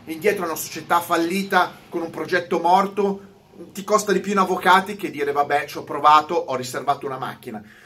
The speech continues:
Però i ragazzotti hanno intascato, secondo loro, cinque milioni. Sti de-, tedeschi cinque milioni. E sono a piangere,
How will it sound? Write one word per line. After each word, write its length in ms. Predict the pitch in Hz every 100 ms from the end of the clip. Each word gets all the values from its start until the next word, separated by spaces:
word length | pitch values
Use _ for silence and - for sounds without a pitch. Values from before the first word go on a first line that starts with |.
| -
Però 200 | - 240
i 60 | 180
ragazzotti 600 | 208 220 233 247 247 247
hanno 120 | 196
intascato, 760 | 165 160 - 170 180 165 - _
secondo 480 | - 151 - 175 202
loro, 220 | 196 226
cinque 420 | - 185 160 180
milioni. 580 | 175 170 131 101 101 101 - - _ _ _
Sti 280 | - - 226
de-, 260 | 233 226 233
tedeschi 500 | 247 214 196 240 -
cinque 400 | - 214 214 208
milioni. 680 | 208 190 131 110 101 - _ _ _
E 120 | 190
sono 320 | - 247 254
a 80 | 214
piangere, 720 | - 233 254 240 247 240 226